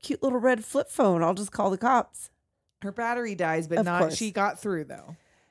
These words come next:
Speaker 1: Yeah, but, like, oh, but no, that's what it is. It's like the sheriff tells
Speaker 2: Now he calls for a deputy.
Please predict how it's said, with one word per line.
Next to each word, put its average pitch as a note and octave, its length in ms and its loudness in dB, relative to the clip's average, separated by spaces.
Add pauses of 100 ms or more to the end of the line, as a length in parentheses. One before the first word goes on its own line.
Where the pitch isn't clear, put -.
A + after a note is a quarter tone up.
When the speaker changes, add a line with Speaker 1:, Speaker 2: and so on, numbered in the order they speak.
Speaker 1:
Yeah, D#4 800 4
but, C4 180 4
like, B3 480 2 (400)
oh, B3 300 10
but F#3 240 0
no, F#3+ 300 4
that's G3 320 0
what F#3 100 0
it D3 140 -2
is. D3 200 -2
It's D#3 160 -2
like E3+ 180 2
the F3+ 80 0
sheriff F3 440 4
tells D#3+ 320 2
Speaker 2:
Now G#3 240 6
he A3+ 120 0
calls F3+ 400 2
for F3 180 -2
a E3 40 -2
deputy. C#3+ 680 -6